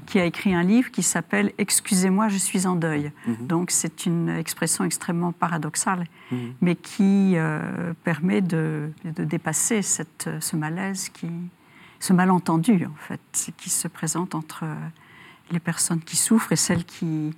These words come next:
Speaker 1: essayent de les aider ou qui sont autour et qui
Speaker 2: Pour vous, parce que c'est une question qu'on, qu'on, qu'on pose souvent, euh, il faut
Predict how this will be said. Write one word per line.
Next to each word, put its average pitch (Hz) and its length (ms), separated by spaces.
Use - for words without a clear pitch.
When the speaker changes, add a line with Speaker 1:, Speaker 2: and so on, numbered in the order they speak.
Speaker 1:
essayent 165 360
de 165 100
les 160 240
aider 160 240
ou 190 80
qui - 160
sont 165 160
autour 175 480
et 165 80
qui - 200
Speaker 2:
Pour 165 180
vous, 160 220
parce 165 240
que 175 80
c'est 170 100
une 147 80
question 196 320
qu'on, 131 240
qu'on, 117 420
qu'on 117 140
pose 147 440
souvent, 123 460
euh, 110 180
il 135 100
faut 151 200